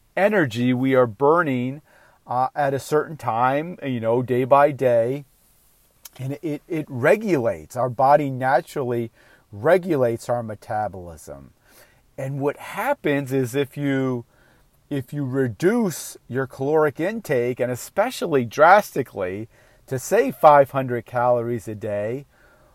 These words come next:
what happens over time is our body senses that, and it almost kicks into s-, a survival mode, saying, you know, "In order to sustain this body, if I'm only going to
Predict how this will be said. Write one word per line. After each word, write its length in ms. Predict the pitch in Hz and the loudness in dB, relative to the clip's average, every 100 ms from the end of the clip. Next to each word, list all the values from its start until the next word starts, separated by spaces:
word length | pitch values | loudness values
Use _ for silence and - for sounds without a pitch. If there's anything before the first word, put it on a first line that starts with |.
| _ _ | _ _
what 240 | 127 147 | -4 -4
happens 680 | 127 151 220 269 165 151 135 | -6 -2 0 0 -2 -2 0
over 300 | 139 139 131 | 0 0 -4
time 680 | - 175 208 185 151 156 - | -4 -2 0 0 -2 -4 -10
is 220 | 139 110 | -8 0
our 180 | 131 143 | 2 2
body 720 | 117 139 165 190 156 131 131 - _ _ _ _ | 2 2 4 4 2 -2 -4 -10 _ _ _ _
senses 680 | - - 160 196 226 170 135 | -20 -2 0 0 -4 -6 -2
that, 420 | 135 117 101 92 - | 0 0 0 -4 -6
and 420 | 123 139 139 139 - | -6 -2 -2 -4 -10
it 160 | 147 143 | -10 -8
almost 420 | 160 220 247 202 | -10 -6 -6 -8
kicks 320 | - 185 - 180 | -4 -4 -4 -6
into 340 | 185 156 139 | -6 -4 -6
s-, 160 | 127 - | -6 -4
a 80 | 143 | -4
survival 680 | 127 131 110 117 190 175 131 | -4 -8 -4 4 4 4 -2
mode, 480 | 120 110 101 95 90 | -2 -2 -2 -4 -10
saying, 500 | - 117 113 113 113 _ _ _ _ _ - - - | -8 -8 -8 -10 -14 _ _ _ _ _ -20 -20 -10
you 160 | 135 | -6
know, 260 | 131 127 131 | 2 4 4
"In 180 | - 127 - | 0 -10 -8
order 340 | 151 202 202 | -4 0 -2
to 160 | - 139 | -4 -12
sustain 680 | - 131 - 156 175 196 | -8 -8 -4 -4 -4 -4
this 180 | 139 127 | -4 -4
body, 680 | - 147 190 190 131 120 131 _ _ - | 0 2 4 2 0 -4 -8 _ _ -14
if 160 | 117 - | -12 -10
I'm 340 | 123 139 190 180 | -8 -4 -4 -4
only 280 | - 170 160 | -6 -6 -8
going 380 | 131 147 147 143 | -8 -6 -6 -8
to 160 | 131 | -10